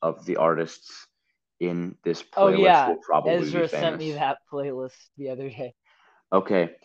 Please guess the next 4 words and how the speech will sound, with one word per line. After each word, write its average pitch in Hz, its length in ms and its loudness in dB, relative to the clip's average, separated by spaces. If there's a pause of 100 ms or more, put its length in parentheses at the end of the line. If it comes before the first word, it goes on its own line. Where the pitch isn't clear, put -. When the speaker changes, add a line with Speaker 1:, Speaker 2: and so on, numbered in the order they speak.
(140)
Speaker 1:
so - 540 2
Iris, 95 540 0 (380)
my 87 140 -2
sister, 85 600 -4